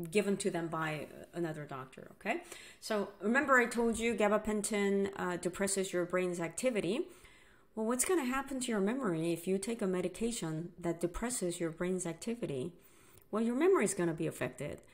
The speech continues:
So if someone takes gabapentin on a long term, um, the,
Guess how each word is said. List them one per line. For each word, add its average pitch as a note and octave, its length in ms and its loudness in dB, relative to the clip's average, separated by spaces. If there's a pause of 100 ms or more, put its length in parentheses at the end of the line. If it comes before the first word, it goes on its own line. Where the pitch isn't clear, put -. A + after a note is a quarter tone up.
(260)
So G#3 600 4 (140)
if G3 400 0
someone E4+ 300 4
takes D4 260 -2
gabapentin G3 880 0
on F3 100 -2
a E3 60 -2
long E3+ 280 0
term, A#3 480 0 (840)
um, F3+ 300 -4 (140)
the, F3+ 260 2